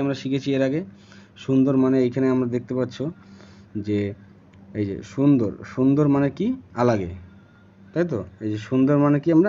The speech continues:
আলাগে শিখতে পেরেছি, রাইট? তারপর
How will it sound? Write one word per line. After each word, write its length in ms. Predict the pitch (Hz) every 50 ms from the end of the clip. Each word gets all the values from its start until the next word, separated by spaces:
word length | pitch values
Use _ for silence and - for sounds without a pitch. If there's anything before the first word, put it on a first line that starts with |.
| 160 139
আলাগে 200 | 127 127 117 117 110
শিখতে 220 | 107 110 104 - 101 95
পেরেছি, 300 | 95 90 90 87 - - 92 - - - - 127
রাইট? 180 | 151 196 190 - - - - - - - - - - - - - - - - - - - - - - - - - - - - - - - - - - - - - - - - - - - - - - - - - - - - - - - - - - - - _ - - - - 98 104 -
তারপর 280 | 110 107 107 - 110